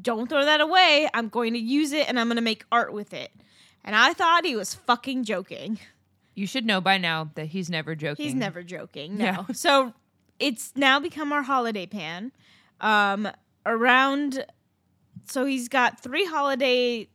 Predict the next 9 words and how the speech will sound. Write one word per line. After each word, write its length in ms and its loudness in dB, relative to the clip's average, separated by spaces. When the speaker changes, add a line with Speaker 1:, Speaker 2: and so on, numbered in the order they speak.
Speaker 1:
little 220 -2
templates 500 -6
made 260 -4
for 240 -10
it. 220 -8
Um, 580 0
Saint 240 0
Patrick's 460 -2
Day, 440 -2